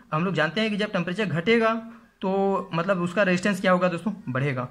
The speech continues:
और दूसरे कंडीशन में अगर हम लोग चार्जिंग की बात करें, जब, आ, बैट सेल चार्ज होती है,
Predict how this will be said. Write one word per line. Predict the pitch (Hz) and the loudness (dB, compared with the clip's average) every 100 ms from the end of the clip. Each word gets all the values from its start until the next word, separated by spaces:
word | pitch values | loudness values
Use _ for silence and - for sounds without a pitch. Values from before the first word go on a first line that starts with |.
| - - - | -10 -20 -10
और | 165 | -4
दूसरे | 196 262 | -2 0
कंडीशन | 240 220 220 | 2 2 2
में | 233 | 2
अगर | 220 226 | 2 2
हम | 226 | 2
लोग | 226 | 2
चार्जिंग | 170 156 208 | 2 2 2
की | 233 | 2
बात | 208 196 | 2 2
करें, | 196 180 214 - - _ _ _ _ _ _ _ _ _ _ _ _ _ _ _ _ _ _ _ _ _ _ _ _ _ _ _ _ _ _ _ _ _ _ _ _ - | 0 -4 -4 -10 -20 _ _ _ _ _ _ _ _ _ _ _ _ _ _ _ _ _ _ _ _ _ _ _ _ _ _ _ _ _ _ _ _ _ _ _ _ -6
जब, | 202 226 - - _ | -4 -4 -12 -20 _
आ, | 143 143 143 143 - - _ _ _ - _ _ 135 | 0 2 2 -2 -8 -20 _ _ _ -20 _ _ -2
बैट | 156 151 | -2 0
सेल | - 208 131 | 0 0 -2
चार्ज | - 170 208 190 | -4 2 4 4
होती | 160 147 | 0 0
है, | 131 170 233 | -2 -2 -6